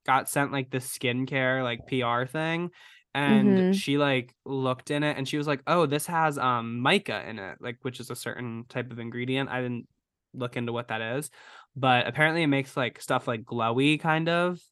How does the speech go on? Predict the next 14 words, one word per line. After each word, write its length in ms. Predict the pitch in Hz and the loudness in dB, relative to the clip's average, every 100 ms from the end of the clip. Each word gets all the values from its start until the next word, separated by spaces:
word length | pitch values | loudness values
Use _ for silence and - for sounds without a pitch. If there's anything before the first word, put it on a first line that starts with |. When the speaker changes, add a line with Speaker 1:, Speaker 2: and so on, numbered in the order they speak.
| _ - | _ -2
Speaker 1:
Um, 320 | 135 120 113 | 0 2 2
Speaker 2:
Right. 460 | 180 151 151 185 208 - _ _ _ _ 135 | 6 8 8 6 4 -2 _ _ _ _ 0
Speaker 1:
and 600 | 135 131 123 120 117 - | 2 2 2 0 -4 -8
she 300 | - - 147 | -8 2 2
thinks 320 | 139 143 131 | 2 0 -2
it's 240 | 113 135 - | -4 -8 -10
superfluous 960 | - - 135 156 175 151 110 120 151 - | -4 -2 0 2 2 0 -2 -2 -4 -10
to 100 | - | -4
have 180 | 135 127 | 2 2
in 80 | 120 | 0
skincare, 500 | 120 - 139 143 120 | -6 -4 -4 -2 -4
and 100 | 117 | -4
she's 180 | 120 127 | -6 -4
like, 220 | 123 120 | -4 -4